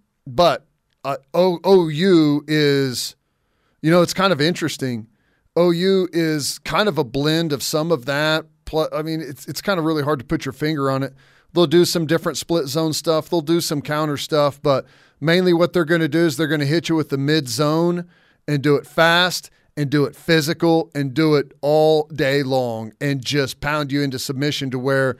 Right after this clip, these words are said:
you know, some of those early gains turn into big ones late, especially if you get some good physical play out of our running backs. Um, but, uh, you know, it also goes a long way whenever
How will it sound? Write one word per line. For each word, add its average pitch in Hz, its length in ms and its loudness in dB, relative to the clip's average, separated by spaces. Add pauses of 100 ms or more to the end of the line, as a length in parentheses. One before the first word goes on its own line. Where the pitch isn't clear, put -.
(400)
you 139 80 -6
know, 147 120 0
some 160 240 0
of 143 100 0
those 147 220 2
early 151 300 2
gains 143 400 -2
turn 151 180 -2
into 139 160 0
big 131 260 -2
ones 127 260 -4
late, 135 340 0 (380)
especially 160 420 0
if - 140 -4
you 147 100 -2
get 139 240 0
some 139 160 -4
good 147 240 0
physical 135 420 -4
play 147 300 0
out 131 140 0
of 113 100 -8
our 123 100 -2
running 139 300 -2
backs. 120 440 -6 (480)
Um, 117 500 -6 (340)
but, 139 380 0
uh, 170 160 0
you 165 120 -2
know, 123 240 -4 (800)
it 202 180 4
also 190 720 4 (160)
goes 160 220 4
a 175 40 2
long 170 360 4
way 156 280 4
whenever 143 720 2